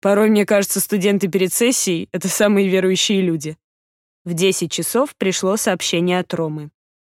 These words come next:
"Я в аэропорт. Документы все сдал.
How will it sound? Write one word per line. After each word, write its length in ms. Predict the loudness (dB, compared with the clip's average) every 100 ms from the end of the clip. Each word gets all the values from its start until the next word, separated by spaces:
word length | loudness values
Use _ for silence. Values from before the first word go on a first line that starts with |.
| _ _ _ _ _ _ _ _ _ -2
"Я 260 | 2 4
в 40 | 4
аэропорт. 600 | 4 2 0 -6 -8 -20 _ _ -6
Документы 500 | -2 2 2 2 0
все 180 | -2 -2
сдал. 340 | 0 2 2